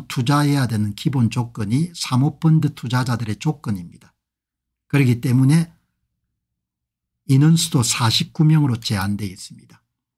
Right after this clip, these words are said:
윤 대통령은 이 문제를 정확히 알고 계십니다. 따라서 윤 대통령은 금투세 도입이 오히려 부자 감세라는 것을 정확하게 판단하고 있습니다. 금투세를 폐지하게 되면 천사백만 명의 개인 투자자들에게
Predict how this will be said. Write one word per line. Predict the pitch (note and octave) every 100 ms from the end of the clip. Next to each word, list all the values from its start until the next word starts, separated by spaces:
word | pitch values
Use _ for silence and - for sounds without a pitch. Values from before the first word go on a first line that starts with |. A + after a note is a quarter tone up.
| _ _ _ _ _ -
윤 | D#3+ F#3+
대통령은 | F#3+ F#3 E3 D3 D3
이 | F3 F#3
문제를 | F#3+ D#3 C#3 B2+
정확히 | B2+ A#2 C3 -
알고 | A2 G2+ A2+
계십니다. | B2+ F#2+ - A2+ C3+ _ _ _ _ _ _ _ _ _ _ _ _ _ _ _ _ _ _
따라서 | - D#3 D3+ D#3
윤 | F3+
대통령은 | F3 F3 D#3+ C#3+ C#3+ F#3 F#3 - _ _ -
금투세 | D#3 D#3+ - F#3+ E3+ D#3+ -
도입이 | D3+ C#3 C3
오히려 | D3 C#3 D#3 D3 -
부자 | B2 A#2 E3
감세라는 | E3 B2+ A2 C3 A#2 G#2
것을 | G2 A#2
정확하게 | - A#2 C3+ E3+ D#3+
판단하고 | - B2+ A#2 A2 F#2+ F2
있습니다. | - F2 _ _ _ _ _ _ _ _ _ _ _ _ _ _ _ _ _ _ _ _ _ _ _ _ _ _ _ _ _ _ _ _
금투세를 | D#3 D#3+ F3+ F#3 E3 D3
폐지하게 | - B2 C3+ C3 B2+
되면 | B2 A#2+
천사백만 | - F#3 E3+ - C3 D3 F#3 E3 C#3
명의 | C3 A#2+
개인 | A#2+ B2 F3
투자자들에게 | E3 C3+ C3 A#2 A#2+ E3+